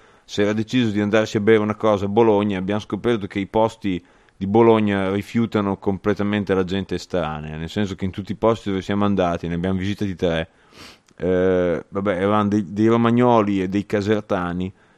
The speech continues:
e ci hanno guardato con la faccia con cui si guardano sostanzialmente gli stranieri più, più sconosciuti.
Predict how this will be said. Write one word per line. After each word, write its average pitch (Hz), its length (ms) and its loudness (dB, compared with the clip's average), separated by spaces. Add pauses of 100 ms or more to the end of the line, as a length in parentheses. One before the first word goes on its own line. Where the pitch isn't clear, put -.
e 80 160 -6
ci 98 100 -4
hanno 98 180 0
guardato 98 600 0
con 92 160 -2
la 92 80 0
faccia 98 380 0
con 92 140 -8
cui 101 180 -4
si 98 140 -6
guardano 95 460 2
sostanzialmente 92 840 -4
gli 85 80 -8
stranieri 92 600 -2
più, 82 200 -10
più 87 140 -12
sconosciuti. 85 840 -4